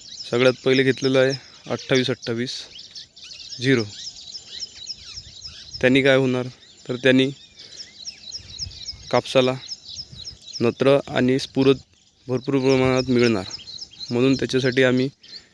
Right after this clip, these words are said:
अठ्ठावीस अठ्ठावीस झिरो घेतलेला आहे आणि सोबत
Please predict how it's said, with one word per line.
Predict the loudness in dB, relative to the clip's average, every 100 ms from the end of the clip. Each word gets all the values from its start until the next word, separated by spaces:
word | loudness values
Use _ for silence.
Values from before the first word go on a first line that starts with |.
| _ -20 -10
अठ्ठावीस | -8 -4 -4 -2
अठ्ठावीस | -4 0 0 2
झिरो | 2 2
घेतलेला | 2 0 -4 -4
आहे | -10 -20 -20 -20 -18 -18 -20 -20 -20 -20 -18 -2
आणि | 2 4
सोबत | 2 2 2 4 4 0